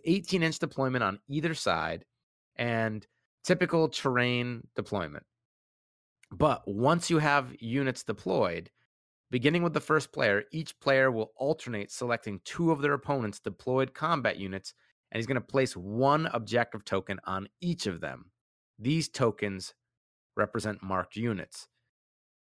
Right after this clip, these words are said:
So each time a friendly marked unit destroys an enemy with an attack or ability, you gain plus one additional victory point. So as these marked units, if y-, I mark your units, you mark mine. As my marked units kill stuff, I get points.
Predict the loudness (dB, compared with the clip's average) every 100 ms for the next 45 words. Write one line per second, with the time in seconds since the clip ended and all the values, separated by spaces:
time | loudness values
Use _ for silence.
0 | _ 4 6 6 4 2 2 2 4 6
1 | 6 4 0 -2 2 2 2 2 2 2
2 | 0 -2 -2 -6 0 2 2 0 -4 -4
3 | -4 -2 0 0 -2 0 0 2 2 2
4 | 2 0 0 -4 -10 _ _ _ -6 0
5 | 4 4 2 0 0 0 0 0 0 0
6 | -2 -4 -4 -6 -6 -10 -10 -12 -16 -20
7 | _ _ -2 0 2 2 2 0 2 2
8 | 2 0 0 0 -2 -6 -8 _ _ 0
9 | 2 4 2 4 4 4 2 -2 0 2
10 | 2 2 2 2 0 -8 _ -4 2 2
11 | 4 2 2 0 -2 0 -2 2 0 0
12 | -2 -2 -2 -4 -4